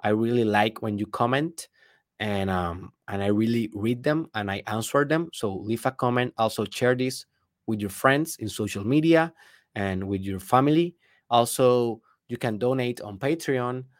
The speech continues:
Only with five dollars per month, you can help this podcast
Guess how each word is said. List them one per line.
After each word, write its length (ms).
Only 280
with 180
five 480
dollars 400
per 140
month, 360
you 80
can 180
help 300
this 160
podcast 600